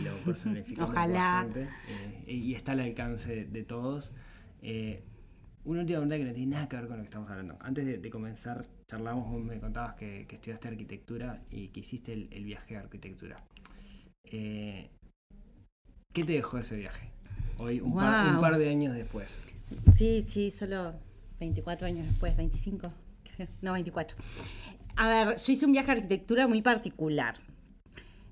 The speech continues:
Speaker 2: porque yo viajé con mi hija de nueve meses.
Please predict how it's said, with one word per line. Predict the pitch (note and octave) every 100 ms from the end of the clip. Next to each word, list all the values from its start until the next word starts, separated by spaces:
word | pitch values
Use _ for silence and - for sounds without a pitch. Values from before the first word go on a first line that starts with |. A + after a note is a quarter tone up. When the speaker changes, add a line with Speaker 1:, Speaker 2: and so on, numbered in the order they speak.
| - - - -
Speaker 2:
porque | G3 F3
yo | F3+ G#3+
viajé | A3+ A3+ A#3
con | G#3 F3+
mi | F3 F#3
hija | - G#3+
de | G3
nueve | F3 F3 E3
meses. | C#3+ - A2 - -